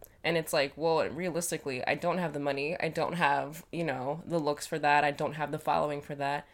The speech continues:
But I can maybe be like, "This year, I wanna start putting out music and I want to have this many monthly listeners."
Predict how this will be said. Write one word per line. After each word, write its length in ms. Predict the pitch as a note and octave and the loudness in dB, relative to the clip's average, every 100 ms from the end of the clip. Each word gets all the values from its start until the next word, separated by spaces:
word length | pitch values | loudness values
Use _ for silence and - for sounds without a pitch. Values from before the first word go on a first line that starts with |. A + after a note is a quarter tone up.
| - - - _ | -20 -20 -20 _
But 100 | F3+ | 4
I 120 | E3 D#3 | 4 4
can 200 | F3+ E3 | 0 0
maybe 280 | E3 D#3 | 0 -2
be 180 | D#3 D#3 | -4 -2
like, 400 | D#3 D3 D3+ - _ | 0 0 -2 -12 _
"This 220 | F#3 G3 - | -4 -2 0
year, 280 | E3+ F3 - | 2 2 2
I 80 | F3 | 2
wanna 160 | F3+ F3+ | 4 4
start 220 | F3 F3 | 2 2
putting 180 | E3+ E3 | 0 0
out 100 | E3 | -4
music 440 | D#3+ D#3 G3 - - | -4 -2 -4 -6 -6
and 140 | E3 | -2
I 120 | D#3 | -2
want 260 | D3+ D3+ - | -2 -4 -4
to 100 | E3 | -6
have 580 | - C#3+ C#3+ D3+ D3 - - | -2 0 2 -2 -6 -14 -2
this 180 | E3+ - | -2 0
many 200 | D#3+ D3+ | 0 2
monthly 320 | C#3 C3 C3 | 0 -2 -4
listeners." 540 | C3+ - - - - | -4 -6 -8 -10 -12